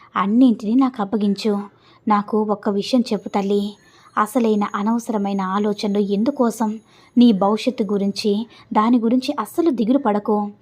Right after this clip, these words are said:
ఇప్పుడున్న నీ జీవితాన్ని మార్చి నీ భవిష్యత్తును బంగారమయం చేస్తానమ్మా. సరే, ఇప్పుడు నువ్వు ఇలా ఆలోచించి బాధపడడం వల్ల నీ కుటుంబం కూడా ఎంతో బాధపడుతుంది కదా తల్లి.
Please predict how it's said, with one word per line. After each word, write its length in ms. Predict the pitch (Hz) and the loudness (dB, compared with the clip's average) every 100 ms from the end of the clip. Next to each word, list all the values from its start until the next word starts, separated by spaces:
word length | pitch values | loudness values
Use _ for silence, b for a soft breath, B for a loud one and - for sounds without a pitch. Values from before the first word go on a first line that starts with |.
| _ _ | _ _
ఇప్పుడున్న 460 | 247 254 330 294 311 | -2 2 4 6 6
నీ 180 | 269 208 | 4 2
జీవితాన్ని 600 | - 208 233 226 196 196 | -4 -4 -2 -2 -2 0
మార్చి 440 | 190 190 - 214 214 B B - | -2 -2 0 0 -2 B B -2
నీ 100 | 220 214 | 0 2
భవిష్యత్తును 580 | 196 185 196 208 214 | 0 0 -2 -4 -4
బంగారమయం 640 | 196 185 196 233 262 285 294 220 | -2 -4 -4 -4 0 2 0 -4
చేస్తానమ్మా. 540 | 196 214 196 202 202 202 - b b b | -6 -4 -2 2 0 -2 -10 b b b
సరే, 320 | - 226 214 208 208 b b - | -2 2 2 0 -6 b b 0
ఇప్పుడు 340 | 233 226 208 208 | 0 2 0 2
నువ్వు 220 | 208 196 | 2 2
ఇలా 200 | 196 196 - | 2 0 -4
ఆలోచించి 600 | 196 214 240 247 208 - | -4 -2 -2 -2 -4 -4
బాధపడడం 680 | 185 185 214 233 202 190 196 | -4 -4 -4 -4 -4 -4 -2
వల్ల 220 | 196 196 196 226 b b b | 0 0 0 -4 b b b
నీ 120 | 277 311 | 6 6
కుటుంబం 520 | 311 254 330 320 285 | 4 2 4 4 4
కూడా 260 | 240 208 220 | 2 0 0
ఎంతో 420 | 226 202 214 311 | 0 -2 0 0
బాధపడుతుంది 680 | 202 196 254 254 208 208 | 0 -2 -2 -2 -2 -2
కదా 140 | 202 202 | -2 -2
తల్లి. 340 | 208 202 208 | -2 0 0